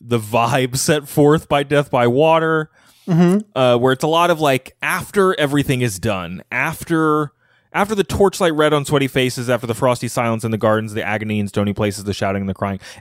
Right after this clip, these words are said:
Speaker 1: after, like, life is <laughs> done, "He who was living is now dead. We who were living are now dying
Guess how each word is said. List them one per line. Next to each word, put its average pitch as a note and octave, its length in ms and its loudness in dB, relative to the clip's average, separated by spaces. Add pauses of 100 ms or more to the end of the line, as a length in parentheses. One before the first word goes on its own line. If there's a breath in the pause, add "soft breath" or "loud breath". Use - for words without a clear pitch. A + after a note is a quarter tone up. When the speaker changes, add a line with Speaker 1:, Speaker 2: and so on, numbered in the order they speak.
Speaker 1:
after, G3 320 0
like, D#3+ 220 2
life B2 440 0
is C#3+ 220 2
<laughs> - 0 -
done, A2+ 600 -4 (460 loud breath)
"He G3 220 4
who A3 140 6
was A3 180 0
living F3 240 4
is D3 140 -4
now C#3 220 0
dead. A#2 360 0
We A#2+ 300 -2
who C#3+ 140 2
were C3 120 4
living A#2 300 0
are G#2+ 100 -2
now G2+ 160 -2
dying G2 580 -4